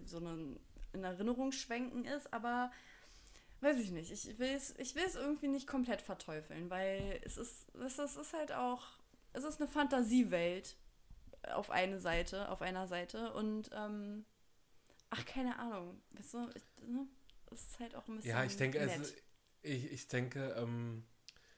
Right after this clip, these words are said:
Speaker 2: es ist so, wie, wie du gerade gesagt hast, diese naive, kindliche Sicht,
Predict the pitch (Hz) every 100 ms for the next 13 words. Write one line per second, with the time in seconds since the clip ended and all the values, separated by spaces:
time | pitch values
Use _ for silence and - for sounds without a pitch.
0 | - - 117 123 117 131 120 127 139 143
1 | 131 131 123 123 120 107 104 117 - 117
2 | 123 117 123 151 151 143 131 - 135 123
3 | 123 131 113 120 120 -